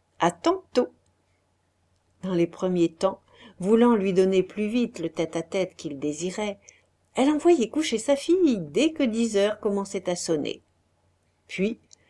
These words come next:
voyant un jour qu'il s'en étonnait et demandait en riant qu'on ne traitât plus Annette en petit enfant passage, elle accorda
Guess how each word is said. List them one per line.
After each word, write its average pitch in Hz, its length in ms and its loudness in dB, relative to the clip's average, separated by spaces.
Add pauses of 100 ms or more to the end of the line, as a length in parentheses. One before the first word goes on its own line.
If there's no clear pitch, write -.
(200)
voyant 220 420 4
un 254 140 2
jour 247 400 0
qu'il 165 140 -4
s'en 170 260 -2
étonnait 196 720 -2
et 160 40 0
demandait 180 540 0
en 175 100 0
riant 185 460 -2
qu'on 160 200 -8
ne 160 120 -2
traitât 156 460 -8
plus 214 280 -6
Annette 170 460 -2
en 143 60 -10
petit 156 400 -10
enfant 131 260 -12
passage, 185 720 -4 (640)
elle 320 160 2
accorda 320 640 2